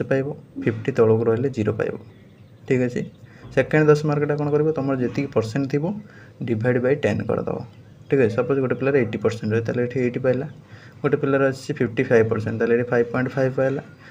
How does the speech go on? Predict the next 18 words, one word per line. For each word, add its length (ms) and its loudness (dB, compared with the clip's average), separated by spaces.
ଗୋଟେ 220 2
ପିଲାର 280 2
ଅଛି 120 -4
ଫୋର୍ଟି 320 0
ଏଇଟ୍ 240 2
ପରସେଣ୍ଟ, 280 0
ଫୋର୍ 240 2
ପଏଣ୍ଟ 220 -2
ଏଇଟ୍ 160 -2
ପାଇଲା। 240 2
ଠିକ୍ 120 4
ଅଛି, 180 4
ତାପରେ 360 0
ଏଇ 60 -2
ଦୁଇଟା 340 -2
ପାର୍ଟକୁ 300 2
ଆଡ୍ 160 6
କରିଦେବ। 280 -2